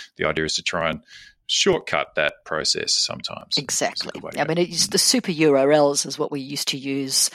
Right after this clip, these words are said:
Speaker 2: to shortcut that, but, uh,
Speaker 1: That's right.
Speaker 2: you know, of
Speaker 1: They're not
Speaker 2: course, uh,
Speaker 1: working.
Speaker 2: they, they, they're not working anymore. Or s-, I think
Speaker 1: Mm,
Speaker 2: some of them
Speaker 1: mm.
Speaker 2: still do, but not, um,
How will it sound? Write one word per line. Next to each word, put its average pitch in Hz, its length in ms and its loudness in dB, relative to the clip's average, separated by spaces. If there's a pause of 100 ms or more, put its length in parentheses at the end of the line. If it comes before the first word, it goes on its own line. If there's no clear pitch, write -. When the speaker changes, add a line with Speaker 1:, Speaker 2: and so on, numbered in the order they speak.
(300)
Speaker 2:
to 127 240 -2
shortcut - 640 0
that, 190 360 0
but, 123 200 -2 (180)
uh, 123 300 -4 (100)
Speaker 1:
That's - 220 -4
right. - 100 -6
Speaker 2:
you 139 80 0
know, 123 80 -2
of 127 160 -6
Speaker 1:
They're 151 120 2
not 147 40 -2
Speaker 2:
course, 143 220 4
uh, 139 100 4
Speaker 1:
working. 139 100 0 (200)
Speaker 2:
they, 143 100 2
they, 120 80 -6 (140)
they're 131 100 2
not 117 220 -4
working 120 280 -6
anymore. 127 480 -6
Or 147 140 0
s-, - 140 0
I 226 80 2
think 240 160 2
Speaker 1:
Mm, - 40 2
Speaker 2:
some 202 200 4
of 208 80 4
them 196 100 4
Speaker 1:
mm. - 20 -2
Speaker 2:
still 180 360 2
do, 339 400 2
but 170 140 4 (120)
not, 151 380 -2
um, 131 360 0